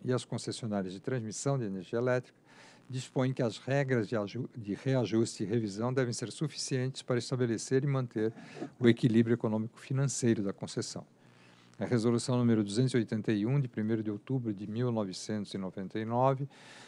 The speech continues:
determina as condições gerais para a contratação do acesso e do uso do sistema de transmissão e, em conjunto, eh, com outras normas, eh, orientam o cálculo das tarifas e dos encargos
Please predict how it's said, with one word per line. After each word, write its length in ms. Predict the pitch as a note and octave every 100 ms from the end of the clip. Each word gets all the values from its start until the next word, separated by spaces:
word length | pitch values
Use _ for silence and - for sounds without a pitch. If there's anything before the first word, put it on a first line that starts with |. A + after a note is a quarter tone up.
| - -
determina 540 | B2 C#3+ B2 A#2+ B2
as 100 | B2
condições 720 | - B2+ A2+ - B2+ B2+ C3+ C3+
gerais 560 | B2+ C3+ A#2 A#2+ A2+
para 240 | - A#2+ A#2
a 20 |
contratação 680 | - C#3 C3 A#2+ A2 - B2
do 120 | A#2+
acesso 580 | A2+ - C3+ D3+ D3+ D3+
e 40 |
do 120 | B2+ C#3
uso 460 | B2 C#3+ C3 A#2 - _ - -
do 120 | A#2
sistema 460 | A#2+ C#3 - B2 A#2
de 80 | A2
transmissão 640 | G#2 G2+ C3 - C#3+ D3 C#3+ _ - - - - - - - -
e, 160 | C3
em 140 | B2+ B2+
conjunto, 760 | C#3+ C3+ F#2+ A#2 A#2 - C3+ - - - - - - -
eh, 380 | - G#2 G#2 G#2 -
com 240 | A#2 A2
outras 600 | A#2 B2 A#2 A#2+ G2+ E2+
normas, 560 | A2 A#2 C3+ C#3+ - - - - - - - -
eh, 140 | - A2+
orientam 720 | A#2+ A#2 A2+ A2+ A2+ A#2+ A#2
o 160 | A#2+
cálculo 460 | - B2 A2+ - A#2+
das 180 | A2+ G#2+
tarifas 500 | C3 A#2 C#3+ - B2+
e 60 |
dos 200 | B2 A#2
encargos 720 | D3 C3+ A#2+ A2+ A2+ - -